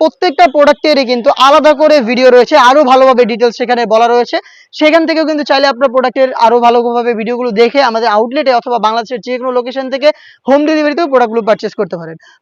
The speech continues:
বডি ফ্রি সাইজের আটচল্লিশ থেকে পঞ্চাশ মেজারমেন্টের, লুপ থাকছে বডি ফিটিং এর জন্য। এখানে কিন্তু ব্ল্যাক কালারের স্মুথ একটি জিপার পেয়ে যাবেন বডিতে, এবং সাইজ অ্যাভেলেবল থাকবে চারটা করে, পঞ্চাশ, বাহান্ন, চুয়ান্ন এবং ছাপ্পান্ন। স্লিপসটা খুবই চমৎকার, এখানে রাফেল থাকবে, তার পাশাপাশি এখানে একটি প্রিমিয়াম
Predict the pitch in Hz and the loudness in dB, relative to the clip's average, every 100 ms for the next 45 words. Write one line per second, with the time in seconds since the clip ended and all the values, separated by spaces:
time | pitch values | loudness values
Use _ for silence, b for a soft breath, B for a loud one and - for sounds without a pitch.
0 | 214 247 277 294 285 277 269 254 233 254 | 2 2 2 0 0 2 2 0 0 -8
1 | - 262 269 247 240 247 269 254 262 269 | -6 -6 -2 -4 -4 -6 -2 -2 -2 0
2 | 277 233 247 247 240 247 214 226 233 254 | 2 0 -2 -2 -2 -2 0 -2 -4 -6
3 | 254 233 262 285 302 B B 233 262 262 | -4 -2 0 0 -2 B B 2 2 0
4 | 269 262 202 226 247 240 254 254 254 247 | -2 -2 2 4 4 4 2 2 0 -2
5 | - 262 262 247 254 202 220 240 226 233 | -6 -4 -2 -2 -4 -4 0 2 4 2
6 | 240 240 285 226 208 208 233 302 B B | 4 2 0 0 0 0 0 -2 B B
7 | B 214 214 233 240 226 233 240 240 240 | B 0 2 0 2 4 4 2 2 0
8 | 247 233 - 240 262 247 285 311 247 233 | -2 -4 -2 -2 -2 -2 -2 0 -4 -2
9 | 240 202 220 220 220 240 226 220 202 196 | -6 -2 -2 -2 -6 -4 -4 -4 -6 -2
10 | 226 185 185 175 b b b 226 240 269 | -2 -2 -6 -8 b b b -4 -2 0
11 | 247 254 262 285 269 254 294 269 247 220 | 0 -2 -2 0 0 2 2 2 2 0
12 | 214 277 277 262 294 254 226 233 233 240 | 2 0 0 0 0 2 2 0 -2 -4
13 | 233 254 240 247 - 254 277 294 | -4 -6 -6 -8 -8 -6 -4 -2